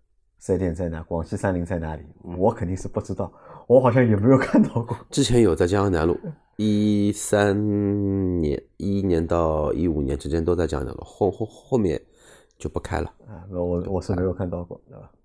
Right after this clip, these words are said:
Speaker 1: 啊，这个太懒了，对吧？
Speaker 3: 太懒了。
Speaker 1: 就是应该，你想，你已经去换油了嘛，对吧？
Speaker 2: 对。
Speaker 1: 已经换了，为什么就是，对吧？
Speaker 2: 所以应该
Speaker 1: 做彻底点嘛。
Speaker 2: 应该拆下来清洗。
Speaker 1: 啊。
Speaker 3: 而且C V T的变速箱六万公里拆下来，保准很脏。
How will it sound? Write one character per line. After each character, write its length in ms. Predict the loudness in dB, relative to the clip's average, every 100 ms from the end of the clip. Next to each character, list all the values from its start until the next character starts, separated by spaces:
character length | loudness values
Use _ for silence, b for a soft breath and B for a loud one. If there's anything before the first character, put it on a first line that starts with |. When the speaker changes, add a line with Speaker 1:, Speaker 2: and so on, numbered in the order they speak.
| _ -20
Speaker 1:
啊， 60 | -12
这 60 |
个 100 | -10
太 200 | -8 -4
懒 140 | -4 -6
了， 120 | -14 _
对 80 | -20
吧？ 60 | -10
Speaker 3:
太 60 | -6
懒 100 | -6
了。 60 |
Speaker 1:
就 80 | -4
是 40 |
应 60 | 0
该， 300 | 2 2 2 B B
你 100 | -6
想， 220 | -4 -2
你 240 | 0 -2 -4 _
已 100 | -6
经 160 | -4 0
去 100 | 0
换 260 | 0 0 -2
油 140 | -6
了 100 | -10
嘛， 120 | -12 -14
对 80 | -10
吧？ 60 |
Speaker 2:
对。 160 | -6 -4
Speaker 1:
已 20 |
经 180 | -2 -2
换 240 | 0 -2
了， 80 | 0
为 140 | -2 -2
什 120 | -2
么 100 | -6
就 100 | -8
是， 360 | -10 -8 -8 -12 b b b b b b _ _ _ _ _ b b
对 80 | -20
吧？ 100 | -20 -20 _
Speaker 2:
所 160 | -2 2
以 40 |
应 80 | 2
该 80 | 2
Speaker 1:
做 100 | 0
彻 40 |
底 80 | -2
点 160 | -2
嘛。 60 | 0
Speaker 2:
应 80 | 0
该 100 | -2
拆 200 | -2 -6
下 140 | -4
来 120 | -6 -8
清 240 | -10 -14
洗。 200 | -14 -12
Speaker 1:
啊。 240 | -12 -12 -16 b b -8
Speaker 3:
而 100 | -4
且 180 | 0 0
C 180 | 0 0
V 100 | 2
T 120 | 2
的 80 | 2
变 160 | 2
速 100 | 0
箱 240 | 0 0 2
六 100 | 2
万 120 | 2
公 100 | 0
里 80 | -2
拆 160 | -2 -4
下 60 |
来， 120 | -2 -4
保 240 | -2 -2
准 160 | -2 -4
很 140 | -8
脏。 160 | -14